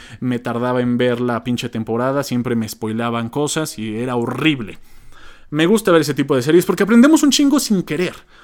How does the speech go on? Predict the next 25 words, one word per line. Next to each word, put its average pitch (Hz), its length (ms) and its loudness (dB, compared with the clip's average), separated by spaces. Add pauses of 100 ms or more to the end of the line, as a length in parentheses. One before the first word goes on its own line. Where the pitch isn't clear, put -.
Obviamente 330 500 4
Vikingos 233 420 0
también 180 260 -2
le 185 120 -2
pone 175 400 2
su 127 200 -4
pinche 117 920 -4 (240)
sazón 131 720 0
ahí, 117 320 -4
sus 120 220 -6
jaladas, 143 560 -2
también 139 200 -2
le 165 80 0
pone 156 220 -2
sus 131 200 -8
jaladas 120 480 -6
de 110 100 -8
que 107 120 -10
ven 123 200 -4
a 117 80 -6
Odín 139 600 -2
y 120 60 -2
se 101 140 -12
les 98 180 -16
aparece 113 840 -10